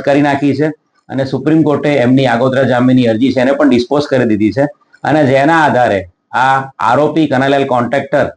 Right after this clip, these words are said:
એને ધરપકડ કરવાનો માર્ગ ઓપન થઈ ગયો હતો અને આજે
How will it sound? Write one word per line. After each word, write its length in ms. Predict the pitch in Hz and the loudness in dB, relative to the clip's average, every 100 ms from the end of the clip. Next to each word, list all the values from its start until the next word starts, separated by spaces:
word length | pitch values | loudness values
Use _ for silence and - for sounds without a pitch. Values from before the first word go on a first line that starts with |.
| _ | _
એને 120 | 123 123 | -4 -2
ધરપકડ 400 | 117 120 139 143 135 | -2 -2 0 0 0
કરવાનો 260 | 127 131 123 | 0 2 2
માર્ગ 180 | 123 120 - _ _ - 113 | 0 -2 -10 _ _ -16 -6
ઓપન 220 | 143 139 | -2 0
થઈ 120 | 143 | 2
ગયો 120 | 143 143 | 2 0
હતો 140 | 143 175 - _ _ 117 | -2 -4 -8 _ _ -4
અને 100 | 139 | -2
આજે 160 | 135 | 0